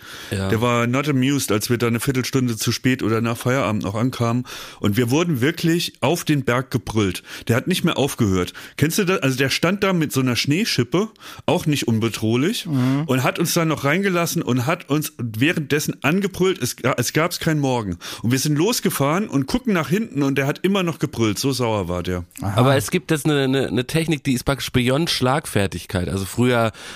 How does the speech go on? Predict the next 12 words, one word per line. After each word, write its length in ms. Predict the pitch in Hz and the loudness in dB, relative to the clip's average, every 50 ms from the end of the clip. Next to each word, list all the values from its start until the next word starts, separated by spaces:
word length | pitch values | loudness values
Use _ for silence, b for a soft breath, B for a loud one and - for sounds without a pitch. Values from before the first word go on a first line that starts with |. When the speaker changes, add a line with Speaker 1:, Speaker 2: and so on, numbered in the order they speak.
| B - | B -4
Speaker 1:
hat 100 | 101 104 | 0 0
man 80 | 110 | 0
ja 140 | 107 107 104 | 0 0 -2
viel 180 | - - 123 98 | -2 0 0 0
überlegt, 240 | 92 107 104 - | 2 0 0 0
was 160 | 107 107 - - | -2 -2 -2 -2
kann 160 | - 120 123 | -2 0 0
man 120 | 120 110 | 0 0
also 180 | 101 98 98 98 | 0 -2 -2 -4
pfiffig 580 | - - - 139 120 107 120 107 101 - - - - | -4 -2 -2 -2 0 0 0 -2 -2 -4 -8 -6 -2
cool 160 | - 131 120 113 | 0 0 0 0
zurücksagen. 720 | - - 101 127 160 - - - 95 90 90 101 127 | -2 -2 -2 -2 -4 -2 -2 -2 0 0 0 -2 -4